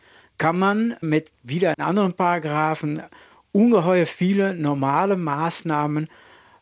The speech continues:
außer Kraft setzen oder auf andere Art durchsetzen und so weiter und so fort. Und das will die Regierung erstmal ansetzen, um sich quasi ein bisschen Raum zu schaffen und gleich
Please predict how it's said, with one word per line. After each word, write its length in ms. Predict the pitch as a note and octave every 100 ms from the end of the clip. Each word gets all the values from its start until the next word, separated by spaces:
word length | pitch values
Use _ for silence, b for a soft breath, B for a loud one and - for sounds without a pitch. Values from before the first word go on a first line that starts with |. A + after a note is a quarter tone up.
| -
außer 300 | E3 F3 E3+
Kraft 380 | - F3+ F3+ -
setzen 720 | - F3 E3+ - E3+ E3 E3
oder 640 | F3 E3 D#3+ F3 D#3+ D#3+ D3+
auf 240 | D3+ -
andere 480 | D#3 F3+ F3+ D#3+ -
Art 400 | D3+ D3 C#3+ -
durchsetzen 800 | D3 D3+ - - D3 C#3 - D3
und 180 | C#3+ C#3+
so 140 | C3
weiter 240 | B2 A#2+
und 80 | B2+
so 100 | -
fort. 340 | B2+ D#3+ F3 E3
Und 200 | B2+ B B B B -
das 340 | E3 - -
will 380 | D#3 E3 D3+ D3+ _ _ _ _
die 220 | D#3 D#3+
Regierung 560 | D3+ C#3+ D#3 D3+ D3 D3+
erstmal 800 | C#3+ D#3 - D3 C3+ C3 C3+ C#3
ansetzen, 800 | C#3+ F3 G#3 - A3 - - C4 B B B B B _
um 340 | E3 F3+ F#3 D#3+
sich 320 | E3 D3 -
quasi 380 | - D3 C#3 C#3
ein 80 |
bisschen 240 | C3 - A#2+
Raum 340 | A#2+ E3 G3+
zu 160 | - G3
schaffen 460 | - F#3+ F#3+ F#3+
und 340 | E3+ D3 D3 -
gleich 440 | D3 D#3 - -